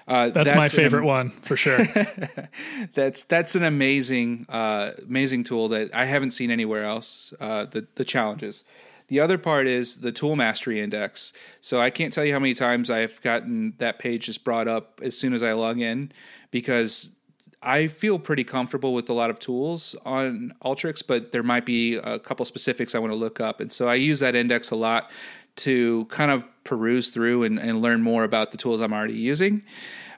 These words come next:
Speaker 1: Uh, and they also include sample workflows and whatnot, so it's extremely useful for anybody trying to learn some of this stuff. Uh, and then last but not least is the user group pages. So, uh, I am actually a Saint Louis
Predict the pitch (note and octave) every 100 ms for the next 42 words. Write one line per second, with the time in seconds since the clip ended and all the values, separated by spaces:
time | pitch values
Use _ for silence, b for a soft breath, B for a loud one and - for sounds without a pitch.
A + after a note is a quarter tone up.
0 | A#2+ A#2 G#2+ - - - C3+ C3 A#2+ -
1 | D3+ D#3+ D#3 D#3 C#3 B2+ C3 - B2+ B2
2 | A2 A#2 A#2+ A2 G#2+ - A2 G#2+ A2+ A2
3 | G#2+ - A#2 A#2 - - A#2+ A2+ - A2
4 | - - - D#3 D#3 B2+ A2 A2+ G#2+ -
5 | G#2+ A#2 A2+ A2 A2 - A2 G#2+ A2 A2+
6 | A2+ A2 G#2+ G#2 G2+ - - A2 - -
7 | B B B B - A#2+ A#2+ C#3+ D#3+ E3
8 | E3+ E3 E3+ D3 D3 C#3 C3 B2+ A#2+ B2+
9 | B2 A2+ G#2+ - - A2 G#2 G#2 - A#2+
10 | A2 A2 B B B - A#2 A2+ - B2+
11 | D3 C#3+ C3 B2 B2 - C3+ B2 A#2+ A#2+
12 | - A#2 A#2 A2+ - C#3 C3+ C3 C3+ C3+
13 | C3 -